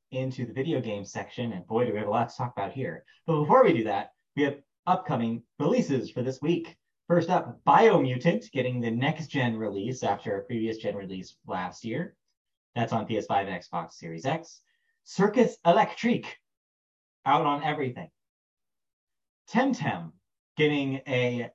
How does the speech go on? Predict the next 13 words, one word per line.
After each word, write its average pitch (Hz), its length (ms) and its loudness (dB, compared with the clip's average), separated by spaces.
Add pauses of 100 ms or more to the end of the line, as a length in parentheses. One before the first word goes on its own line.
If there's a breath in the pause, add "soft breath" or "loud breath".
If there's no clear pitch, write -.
(160)
next 208 260 -2
gen 202 320 -2
Switch 220 460 -2
and 156 160 -6
P 147 180 -8
C 233 280 -4
release. 175 640 -2 (320)
This 165 280 4
was, 147 440 0
this 160 200 -2
is 165 120 -4
the 123 240 -6
Pokemon-esque, 143 960 0